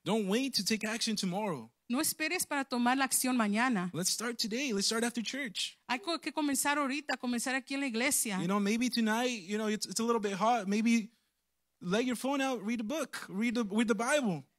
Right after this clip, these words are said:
Speaker 2: Tal vez hoy que está caliente, en vez de estar en el teléfono, ponlo a un lado y lee la Biblia.
Speaker 1: You know, it's a light, stay outside. Maybe grab the Bible, go outside,
Speaker 2: Y
Speaker 1: read.
Speaker 2: tal, tal vez está bonito en la tarde, so agarra tu Biblia y lee afuera.
Speaker 1: You know, take it step by step.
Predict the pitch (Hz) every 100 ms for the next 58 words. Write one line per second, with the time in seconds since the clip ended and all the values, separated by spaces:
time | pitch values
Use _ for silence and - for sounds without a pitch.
0 | - 247 233 269 320 269 320 - 277 269
1 | 269 302 277 311 311 320 262 269 294 -
2 | 302 320 285 254 247 269 320 330 392 -
3 | _ - 262 302 330 302 311 330 320 240
4 | 233 240 247 285 302 277 339 349 226 185
5 | - 180 220 220 233 233 - 247 233 226
6 | 214 214 233 226 220 233 202 202 220 226
7 | 202 226 220 - 269 196 - - 247 226
8 | 254 262 254 285 - 269 262 302 330 302
9 | 320 330 320 - 339 311 285 269 330 311
10 | 262 - 247 247 285 302 302 277 285 311
11 | 277 277 285 - 294 370 240 202 - _
12 | 170 196 196 196 214 214 - 214 208 208
13 | - 226 208 -